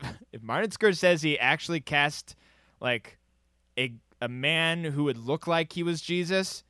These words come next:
instead of all of his Brooklyn friends, then I think we would be talking. Um, but yeah, David, David Lynch, he's so far out of the box and doing his own thing that it,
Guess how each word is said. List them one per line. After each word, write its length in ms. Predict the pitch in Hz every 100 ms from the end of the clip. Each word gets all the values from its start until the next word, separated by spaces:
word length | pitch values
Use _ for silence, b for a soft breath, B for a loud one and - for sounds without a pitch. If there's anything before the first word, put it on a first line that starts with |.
| _ _
instead 260 | 127 - 151
of 100 | 139
all 200 | 143 151
of 80 | 143
his 120 | 117
Brooklyn 460 | - 151 - 190 170
friends, 480 | 190 190 190 170 - _ _ 110
then 400 | 131 175 202 196
I 140 | 175
think 200 | 170 151
we 140 | 147
would 140 | 139 123
be 120 | 123
talking. 460 | 127 113 104 85 76 _ _ _ _ _ -
Um, 340 | 110 101 95 - _ _ -
but 160 | 139 - _
yeah, 240 | 139 175
David, 520 | 123 175 214 214 151 - _ -
David 300 | 208 226 185
Lynch, 580 | 180 190 151 - - - -
he's 320 | 110 160 190
so 320 | - 220 190
far 300 | 143 180 180
out 180 | 175 170
of 60 | 143
the 40 |
box 420 | 135 151 147 -
and 120 | 127
doing 260 | 127 160 151
his 160 | 131 127
own 220 | 143 131
thing 380 | - 147 131 117 _ _ _ 123
that 260 | 139 127 - _ _ _ _ _ _ _
it, 140 | 156